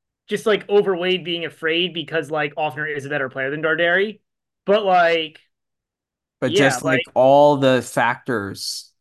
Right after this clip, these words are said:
Speaker 2: weighed in
Speaker 1: all the
Speaker 2: Dardarian's
Speaker 1: factors were
Speaker 2: favor.
Speaker 1: working against Offner in
Speaker 2: Right,
Speaker 1: this one.
Speaker 2: yeah.
Speaker 1: Yeah.
Speaker 2: Exactly.
Speaker 1: Um,
Speaker 2: And, like, Offner is, like, a mountain boy in Austria. Like, <laughs>
Speaker 1: Yeah.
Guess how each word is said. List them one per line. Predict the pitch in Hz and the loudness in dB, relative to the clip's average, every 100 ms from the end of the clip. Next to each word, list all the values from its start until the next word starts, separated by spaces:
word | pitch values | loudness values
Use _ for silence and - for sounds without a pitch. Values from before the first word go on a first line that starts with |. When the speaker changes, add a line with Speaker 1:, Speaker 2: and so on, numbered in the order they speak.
| _ _ | _ _
Speaker 2:
weighed | 117 117 117 110 | -6 -2 0 -2
in | 107 | 2
Speaker 1:
all | 233 247 | 4 4
the | 233 | 2
Speaker 2:
Dardarian's | - | 0
Speaker 1:
factors | 208 196 165 | 0 0 -4
were | 175 | -4
Speaker 2:
favor. | 185 | -4
Speaker 1:
working | 175 185 | -4 -10
against | 156 151 147 131 _ _ - | -10 -8 -10 -14 _ _ -2
Offner | 156 151 143 | -2 -2 -6
in | 107 | -4
Speaker 2:
Right, | 98 | -4
Speaker 1:
this | 95 | -6
one. | - | -8
Speaker 2:
yeah. | 110 82 | -6 -6
Speaker 1:
Yeah. | 147 131 110 - _ | -6 -8 -10 -16 _
Speaker 2:
Exactly. | 104 98 104 95 - 165 | -20 -6 -4 -4 -6 -4
Speaker 1:
Um, | 170 165 156 151 143 131 131 _ _ _ _ _ _ _ _ _ | 0 0 0 -2 -4 -10 _ _ _ _ _ _ _ _ _ _
Speaker 2:
And, | - | 0
like, | 135 135 | 0 4
Offner | 143 180 185 147 | 4 4 4 2
is, | 139 | 2
like, | 127 | 0
a | 117 | 0
mountain | 113 139 127 113 | 2 0 0 -6
boy | 110 95 | -6 -6
in | 98 104 | -10 -10
Austria. | 76 117 127 - 82 65 - _ | -2 -2 -2 -8 -10 -10 -14 _
Like, | 113 107 101 - - - | 0 0 0 -4 -8 -8
<laughs> | |
Speaker 1:
Yeah. | 190 208 160 117 | 0 2 2 0